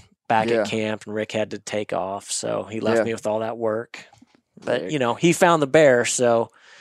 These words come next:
Speaker 2: Well, he, he got
Speaker 1: he,
Speaker 2: a pass.
Speaker 1: he does. He gets a pass.
Speaker 2: Good job, Rick.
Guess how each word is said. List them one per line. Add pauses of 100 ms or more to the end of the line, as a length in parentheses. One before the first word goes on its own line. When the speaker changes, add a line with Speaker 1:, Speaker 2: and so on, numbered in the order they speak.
Speaker 2:
Well,
he,
he
got
Speaker 1:
he,
Speaker 2:
a
pass.
Speaker 1:
he
does. (100)
He
gets
a
pass.
Speaker 2:
Good
job,
Rick.